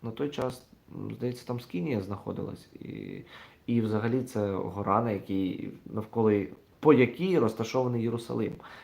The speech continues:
як, е, центр Ізраїлю, тобто згори говорить Господь. Саме про го-, гору Сион говориться, і, і храмову гору.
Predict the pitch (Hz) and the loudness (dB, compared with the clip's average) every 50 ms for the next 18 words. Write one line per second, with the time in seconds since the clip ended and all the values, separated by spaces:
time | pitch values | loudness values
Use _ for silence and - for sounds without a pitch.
0 | - - - 107 101 - - - - - 101 95 92 92 95 107 113 - - 120 | -12 -4 -4 -2 -2 -4 -8 -14 -12 -8 -8 -8 -8 -8 -8 -10 -12 -12 -14 -16
1 | - - - 120 117 110 104 - - 92 - - - _ - - - - - - | -12 -4 0 2 2 2 0 -2 -8 -12 -12 -12 -20 _ -20 -20 -20 -20 -20 -20
2 | - - - 110 101 98 117 135 160 180 180 156 151 - - - _ _ _ _ | -18 -8 -6 -6 -2 4 6 8 8 8 6 2 -2 -6 -8 -12 _ _ _ _
3 | _ _ _ - 107 107 - - - 113 107 107 104 104 104 101 101 98 98 98 | _ _ _ -6 -6 -6 -6 -4 -2 -2 0 0 0 -2 -2 -2 -4 -4 -6 -6
4 | - - - 104 107 101 107 113 113 127 143 165 - 226 - - - 113 101 98 | -6 -6 -8 -8 -6 -4 -2 0 0 0 0 0 -2 -6 -10 -12 -14 -12 -10 -6
5 | 101 113 117 113 - 104 101 104 - - - - - - _ _ _ _ _ - | -4 -4 -2 -2 -4 -6 -8 -10 -14 -16 -16 -16 -16 -18 _ _ _ _ _ -20
6 | - - - - - - - - _ _ _ _ - - - 120 - 113 113 117 | -20 -20 -20 -20 -20 -20 -20 -20 _ _ _ _ -20 -20 -18 -12 -6 -4 -2 -2
7 | 120 113 117 - 110 110 110 110 107 110 104 104 95 87 - - - - - - | -2 -4 -4 -6 -6 -4 -4 -4 -4 -4 -6 -8 -10 -12 -16 -20 -20 -20 -20 -20
8 | - - _ _ _ _ _ - - - - 110 107 110 110 107 110 127 110 113 | -20 -20 _ _ _ _ _ -20 -18 -10 -6 -6 -4 -2 -2 -2 -2 -2 -2 -2
9 | 120 117 113 - - 120 113 95 90 - - - - 92 - - 107 - - - | -2 -2 -2 -4 -2 -2 -2 -2 -2 -4 -8 -12 -14 -12 -12 -10 -12 -12 -14 -16
10 | - - - _ _ - - - - 71 71 73 104 117 107 92 - 110 - 131 | -20 -20 -20 _ _ -14 -12 -12 -10 -10 -10 -6 -4 -2 -2 -2 -4 -6 0 2
11 | 123 113 110 98 92 92 - 98 98 - - | 2 2 2 0 -4 -8 -8 -8 -8 -8 -10